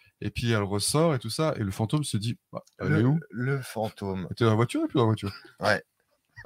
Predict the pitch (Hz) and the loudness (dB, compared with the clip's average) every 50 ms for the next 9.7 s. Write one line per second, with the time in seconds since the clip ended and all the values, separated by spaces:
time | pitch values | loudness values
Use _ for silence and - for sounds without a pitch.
0 | - - - 101 123 143 156 170 - 135 139 113 143 131 - 147 123 117 123 113 | -6 -4 2 4 6 6 6 6 4 2 0 2 2 0 0 -2 0 0 2 2
1 | 98 95 98 98 101 95 92 104 95 92 95 98 90 - - 87 78 - - 71 | 2 0 0 -2 -2 -2 0 0 0 2 0 0 -2 -2 -4 -4 -4 -4 -4 -4
2 | 69 65 65 - _ _ - - - _ _ - 131 139 139 131 120 113 110 - | -4 -4 -6 -10 _ _ -20 -20 -20 _ _ 8 10 12 12 12 12 12 12 12
3 | 127 139 135 123 - 147 139 135 - 160 147 123 110 113 110 92 101 123 135 127 | 10 8 6 4 2 0 0 0 0 0 0 0 0 0 0 0 -2 -2 -2 -2
4 | 110 90 85 87 90 92 98 117 110 95 85 82 - 90 - - - - - 80 | 0 0 0 0 0 0 0 0 0 2 0 0 -2 -6 -14 -14 -18 -10 -6 -6
5 | 73 - - 87 - - 85 - 80 - - - - - - 90 92 90 92 113 | -6 -6 -8 -12 -14 -14 -12 -12 -12 -12 -12 -12 -10 -10 -6 -4 -2 0 0 0
6 | 113 107 82 82 - - - 78 80 80 82 87 87 95 127 135 139 123 90 69 | 0 0 -2 -6 -8 -10 -6 -4 0 0 2 2 2 2 0 0 0 0 -2 -4
7 | - - _ _ 90 101 107 101 80 73 73 73 82 87 87 82 76 - - - | -6 -10 _ _ -6 -4 -2 0 0 0 0 0 0 0 0 0 -2 -6 -12 -14
8 | - - _ _ _ _ - 87 90 92 101 107 98 85 87 85 85 82 78 104 | -20 -20 _ _ _ _ -8 -4 -2 -2 0 0 -2 -2 -2 -2 -2 -2 0 0
9 | 117 120 - - 107 92 - - - 110 110 107 98 | -2 -2 -2 -6 -8 -6 -4 -4 -2 -2 -4 -4 -6